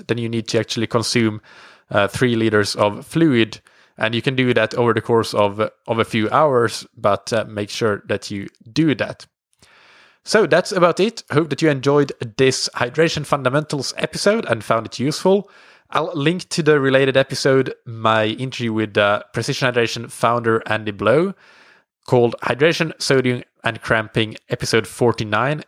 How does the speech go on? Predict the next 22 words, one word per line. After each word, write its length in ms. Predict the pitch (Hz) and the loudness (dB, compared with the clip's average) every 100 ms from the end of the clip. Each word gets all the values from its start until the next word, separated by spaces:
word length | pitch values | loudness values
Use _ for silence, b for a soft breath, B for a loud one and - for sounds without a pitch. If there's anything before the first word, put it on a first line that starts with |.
| - | -12
It's 200 | - 123 | -8 -2
linked 340 | 143 160 - | -2 -2 -2
to 100 | 139 | -2
in 60 | 120 | 2
the 100 | 120 | 0
episode 460 | - 123 113 - | 0 0 0 0
description, 640 | 117 104 180 - - 175 - | -10 -6 -6 0 2 2 0
and 140 | - 127 | 0 2
I'll 60 | 135 | 4
also 280 | 143 147 | 4 2
link 260 | 123 131 135 | 0 -2 -4
to 120 | - | -6
all 260 | 120 123 127 | -2 2 2
the 120 | 123 | 4
articles 500 | 120 120 - 117 110 - | 4 2 0 -2 -2 -4
I 80 | 117 | -4
used 380 | 113 120 110 - | -2 -4 -4 -2
as 180 | 113 - - | -2 0 -2
sources 460 | 147 143 - 127 | 2 2 2 -4
for 120 | - 120 | 0 0
this 180 | 117 127 | 0 -2
episode 480 | - - 120 117 | -4 0 2 2